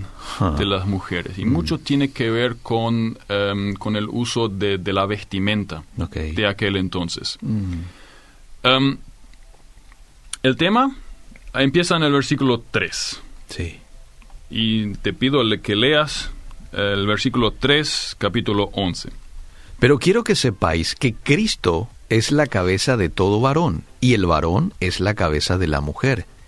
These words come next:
Speaker 1: y Dios la cabeza de Cristo".
Speaker 2: Ujú. Y después seguí el cin-, cuatro y cinco.
Speaker 1: "Todo varón que ora o profe-, o profetiza con la cabeza cubierta afrenta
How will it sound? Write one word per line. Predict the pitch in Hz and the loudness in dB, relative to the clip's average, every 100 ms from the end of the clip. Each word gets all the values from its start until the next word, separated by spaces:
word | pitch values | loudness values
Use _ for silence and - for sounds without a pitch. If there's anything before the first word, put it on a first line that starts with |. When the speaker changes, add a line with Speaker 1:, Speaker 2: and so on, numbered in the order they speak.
| - - | -20 0
Speaker 1:
y | 180 | 2
Dios | 160 92 87 156 - | 4 4 4 0 -4
la | 78 76 69 | -2 0 0
cabeza | 67 69 - | 0 0 0
de | 85 107 | -2 0
Cristo". | 151 135 - - - | -2 -2 -8 -12 -4
Speaker 2:
Ujú. | - 98 147 247 - - | 0 4 4 2 -6 0
Y | |
después | 107 104 123 139 | 2 4 2 2
seguí | 110 110 139 | 2 4 4
el | 123 | 2
cin-, | 110 135 131 | 2 2 2
cuatro | - 123 127 143 | 2 0 2 0
y | 104 | 0
cinco. | - 113 123 175 254 - - - | 2 2 2 0 -2 -6 -10 0
Speaker 1:
"Todo | 101 127 | 4 6
varón | 143 143 143 147 | 6 4 4 2
que | 135 98 | 4 4
ora | 110 165 143 95 | 6 6 4 4
o | 98 92 | 2 2
profe-, | 82 80 82 - | 0 2 -2 0
o | 101 85 | 0 2
profetiza | 82 80 78 165 165 - 78 | 0 0 2 2 2 0 0
con | 80 73 | 0 0
la | 71 | 0
cabeza | 78 76 82 131 | 2 2 2 0
cubierta | 131 175 120 90 80 - 92 139 - | 2 4 4 4 2 0 -2 -2 -2
afrenta | - - - - 147 165 - 170 | -2 -2 0 2 2 0 -2 -4